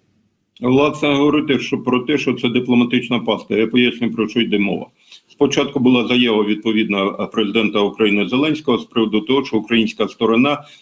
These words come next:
не, е, пішла на тиск з боку країн Заходу щодо зниження, е, е, відповідно, е, вікового цензу в моменті проведення мобілізації. Правильно?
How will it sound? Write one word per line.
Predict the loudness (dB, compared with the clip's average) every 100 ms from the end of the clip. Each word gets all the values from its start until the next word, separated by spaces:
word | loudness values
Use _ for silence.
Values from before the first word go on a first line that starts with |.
| _
не, | 4 4 4 2 0 -4 -4
е, | 0 2 2 0
пішла | -2 -2 0 0
на | 0
тиск | -2 -2 -2
з | -4
боку | -4 -4 -6
країн | -2 0 0
Заходу | -2 -4 -2 -2
щодо | 0 -2 0 -2
зниження, | 2 0 2 2 2 2 -4 -18 -20 _
е, | 0
е, | 2 2 2 0 -2 0 0 0
відповідно, | -2 0 0 2 2 2 2 -2 -6
е, | -2 0
вікового | 2 0 4 4 4
цензу | 0 -2 0 2
в |
моменті | 2 4 0 -2
проведення | -4 0 0 0 -2
мобілізації. | -2 -2 -2 -2 -2 -10 -12 -8
Правильно? | -2 0 -2